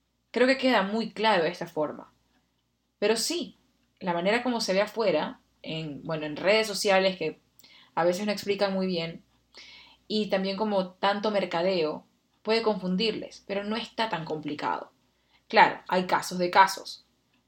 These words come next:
pero ya para eso ustedes encontrarán irse de la mano en un proceso con un coach o un mentor que les pueda ayudar a entender la complejidad de su proceso. Porque acabo de dar dos ejemplos simples,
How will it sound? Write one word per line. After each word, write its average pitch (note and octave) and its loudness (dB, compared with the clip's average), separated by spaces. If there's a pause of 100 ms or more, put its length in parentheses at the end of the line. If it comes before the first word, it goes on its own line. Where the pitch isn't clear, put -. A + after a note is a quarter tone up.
(260)
pero F#3 2
ya F3 2
para G3 6
eso F#3 4
ustedes F3 0
encontrarán F3 -2
irse F#3+ -2
de F#3+ 6
la E3+ 2
mano F3 0
en F3+ -2
un F3+ -2
proceso F3+ -2
con F3 -2
un F#3 -2
coach F#3 2
o F3+ -4
un E3 -8
mentor F3 0 (380)
que F3+ -6
les F3+ -6
pueda G3 4
ayudar G3+ 4
a G3+ 2
entender F#3 0
la F3+ -2
complejidad E3+ -2
de G3+ 2
su - -8
proceso. - -4 (500)
Porque F3+ -2
acabo A3 4
de B3 6
dar A#3+ 4
dos A3+ 2
ejemplos A3 0
simples, G3+ -2